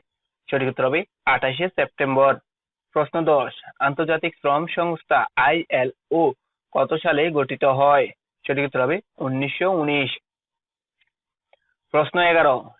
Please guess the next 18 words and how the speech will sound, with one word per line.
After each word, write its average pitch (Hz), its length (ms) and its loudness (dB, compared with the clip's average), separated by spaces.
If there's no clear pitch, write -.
ডেঙ্গু 139 260 0
জ্বরের 139 360 2
ফলে 139 420 2
শরীরে, 139 420 0
সঠিক 151 240 -2
উত্তর 165 200 -4
হবে 131 200 -2
প্ল্যাটিলেট 165 580 0
কমে 139 280 0
যায়। 143 280 4
প্রশ্ন 160 280 -2
বারো, 151 320 4
মায়ের 139 420 0
দুধ 151 220 -6
গরুর 147 420 -2
দুধের 165 360 -2
সা-, - 240 -6
চাইতে 143 340 -2